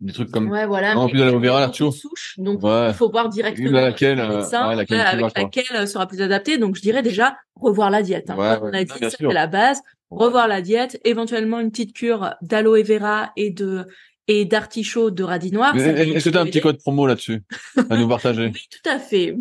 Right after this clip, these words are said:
Speaker 1: Le
Speaker 2: Non,
Speaker 1: code
Speaker 2: pas du tout.
Speaker 1: June vingt
Speaker 2: Voilà.
Speaker 1: pour vingt pour cent de réduction.
Speaker 2: <laughs> Non, pas du tout. Mais là, en magasin bio, euh, c'est, c'est facilement trouvable.
Speaker 1: Com-, combien
Speaker 2: Et
Speaker 1: ça
Speaker 2: en
Speaker 1: coûte,
Speaker 2: plus,
Speaker 1: ça ?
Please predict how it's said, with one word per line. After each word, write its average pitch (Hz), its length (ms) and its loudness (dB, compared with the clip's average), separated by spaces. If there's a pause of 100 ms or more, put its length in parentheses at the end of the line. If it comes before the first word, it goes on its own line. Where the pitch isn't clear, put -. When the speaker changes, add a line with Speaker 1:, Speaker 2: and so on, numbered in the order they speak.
(100)
Speaker 1:
Le 262 120 -2
Speaker 2:
Non, 220 180 2
Speaker 1:
code 156 240 4
Speaker 2:
pas 139 120 4
du 127 80 2
tout. 147 80 4
Speaker 1:
June 190 140 4
vingt 170 340 2 (280)
Speaker 2:
Voilà. 214 240 0
Speaker 1:
pour 139 180 4
vingt 165 120 2
pour 170 100 -4
cent 180 100 2
de 165 60 2
réduction. 165 520 0 (500)
Speaker 2:
<laughs> 320 500 -4
Non, 208 160 4
pas 262 160 4
du 220 160 -4
tout. 254 280 -2
Mais 190 160 -2
là, 214 220 0
en 190 100 -4
magasin 180 440 -4
bio, 214 280 2
euh, 165 200 -4
c'est, - 220 -12
c'est - 180 -10
facilement 220 500 -2
trouvable. 196 580 0 (140)
Speaker 1:
Com-, 147 160 4
combien 170 140 6
Speaker 2:
Et - 20 4
Speaker 1:
ça 160 60 6
Speaker 2:
en - 40 2
Speaker 1:
coûte, 156 180 2
Speaker 2:
plus, - 20 -8
Speaker 1:
ça ? 143 220 2